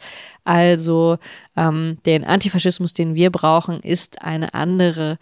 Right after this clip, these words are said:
Politik, insbesondere eine andere Sozialpolitik. Und ihr könnt den Artikel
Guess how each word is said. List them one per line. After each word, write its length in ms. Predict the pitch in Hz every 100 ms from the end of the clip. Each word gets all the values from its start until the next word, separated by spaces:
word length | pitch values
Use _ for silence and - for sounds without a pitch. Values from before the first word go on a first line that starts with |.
| - - _ _
Politik, 540 | - 156 151 262 294
insbesondere 580 | 202 208 196 185 180 170
eine 240 | 165 160
andere 300 | - 165 165
Sozialpolitik. 1120 | 151 147 - - 160 240 - 254 240 226 240 196
Und 160 | 190
ihr 80 | 175
könnt 260 | - 185 180
den 140 | 175
Artikel 680 | - - 226 226 240 233